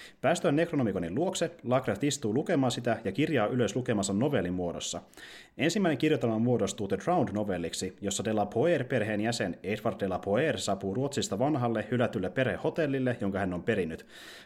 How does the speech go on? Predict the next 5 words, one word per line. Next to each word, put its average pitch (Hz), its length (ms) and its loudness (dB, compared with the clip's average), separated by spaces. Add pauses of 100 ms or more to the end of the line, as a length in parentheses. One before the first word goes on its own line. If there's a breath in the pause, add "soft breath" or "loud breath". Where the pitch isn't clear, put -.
(180 loud breath)
Rapistuneella 107 520 0
hotellilla 156 560 0
on 104 120 0
synkkä 104 320 0
historia, 151 500 0